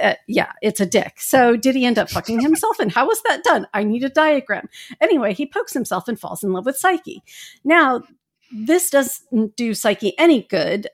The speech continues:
uh, because once the people are like, "Aphrodite is pissed at her," yeah, we don't want her pissed at us. So, uh, no way are we gonna mess with that. So have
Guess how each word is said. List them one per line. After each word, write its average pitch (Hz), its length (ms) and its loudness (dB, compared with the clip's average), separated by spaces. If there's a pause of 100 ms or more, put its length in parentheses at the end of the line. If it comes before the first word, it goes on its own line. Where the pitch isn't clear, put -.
(140)
uh, 180 420 2
because 226 440 0
once 262 200 0
the 269 80 -4
people 233 280 -2
are 208 120 4
like, 190 220 2
"Aphrodite 196 540 -2
is 156 120 -2
pissed - 260 -4
at 269 120 -10
her," 302 140 4
yeah, 196 320 -2
we 190 100 2
don't 247 180 2
want 180 180 0
her 180 100 -2
pissed - 280 -8
at 175 100 -2
us. - 200 -6
So, 175 540 -2
uh, 180 180 4
no 208 180 4
way 226 180 2
are 208 80 4
we 196 120 -2
gonna 202 180 0
mess 185 260 -2
with 214 120 -12
that. 302 200 -2
So 320 60 0
have 311 80 -4